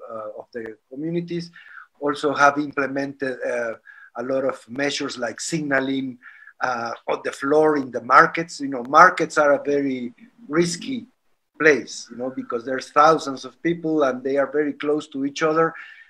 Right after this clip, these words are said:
So there have been, uh, uh, challenges to, to, to address this because, you know, people are used to go to the market, uh, with the child, with the child, with the elders.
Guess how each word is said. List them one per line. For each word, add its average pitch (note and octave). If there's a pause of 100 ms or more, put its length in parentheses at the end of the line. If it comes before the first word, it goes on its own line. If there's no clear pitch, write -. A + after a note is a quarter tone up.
So D3
there E3
have D#3+
been, E3
uh, C#3+ (640)
uh, C3+
challenges E3+
to, B2
to, B2
to C3+
address D#3
this E3+
because, - (300)
you G3
know, D3+
people D3
are B2+
used C3+
to B2
go C#3
to B2+
the A#2
market, C3+
uh, A#2
with A2+
the A2
child, D3+
with B2+
the A2+
child, D#3
with A#2+
the C3
elders. D#3